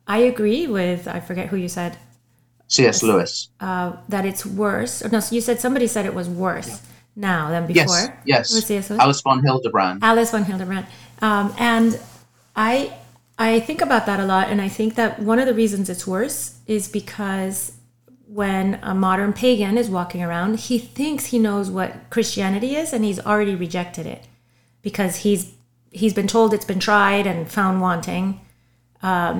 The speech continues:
Speaker 1: and he's been, and he's been told, uh, lies about what Christianity means, that it's a patriarchy and, uh, that it's oppressive and that it's, um,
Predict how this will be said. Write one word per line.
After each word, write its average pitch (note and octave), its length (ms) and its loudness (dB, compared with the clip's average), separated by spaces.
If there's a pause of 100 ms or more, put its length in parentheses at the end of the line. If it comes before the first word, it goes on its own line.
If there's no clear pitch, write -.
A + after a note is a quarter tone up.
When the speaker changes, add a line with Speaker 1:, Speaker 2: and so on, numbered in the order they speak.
(160)
Speaker 1:
and G3 140 0
he's F#3 200 0
been, F#3+ 360 -2
and G3+ 140 0
he's F#3+ 200 0
been G3 300 -2
told, G#3+ 340 0 (120)
uh, F#3 320 -2 (220)
lies A#3+ 420 0
about E3+ 300 -2
what F#3 160 -4
Christianity F#3 500 -4
means, E3 400 -8 (600)
that F#3+ 120 -2
it's F#3+ 140 -2
a G#3+ 40 -2
patriarchy A3 680 0
and, F3+ 80 -2
uh, F#3 180 -4
that G3+ 120 -4
it's G#3+ 160 -4
oppressive G3+ 600 -2
and E3+ 160 -4
that E3 100 -2
it's, - 460 -6
um, E3 540 -4